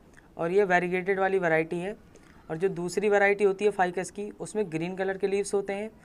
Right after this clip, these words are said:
और ये देख सकते हैं इसमें ये डबल कलर की सेमी शेडेड लीव्स आती हैं और ये दिखने में बहुत ही सुंदर लगता है। तो आप इसको अपने गार्डन में ज़रूर ऐड करें। यह प्लांट आपका काफ़ी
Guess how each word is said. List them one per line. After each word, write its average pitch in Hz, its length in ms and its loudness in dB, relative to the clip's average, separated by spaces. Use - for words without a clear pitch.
और 160 120 -4
ये 190 180 0
देख 180 200 -4
सकते 190 260 -4
हैं 196 60 0
इसमें 196 200 -8
ये 196 140 2
डबल 165 280 0
कलर 185 240 -2
की 196 140 -2
सेमी 180 360 -4
शेडेड 185 360 -2
लीव्स 185 300 -2
आती 156 260 0
हैं 214 160 -6
और 156 140 -4
ये 185 80 -4
दिखने 175 260 -4
में 196 120 -4
बहुत 156 260 0
ही 427 80 0
सुंदर 180 320 -4
लगता 170 280 0
है। 175 340 -2
तो 208 60 -4
आप 185 180 4
इसको 202 200 -2
अपने 202 220 -2
गार्डन 185 280 4
में 214 120 0
ज़रूर 185 340 0
ऐड 190 160 2
करें। 180 220 -4
यह 185 120 -6
प्लांट 185 360 -2
आपका 196 340 2
काफ़ी 208 440 0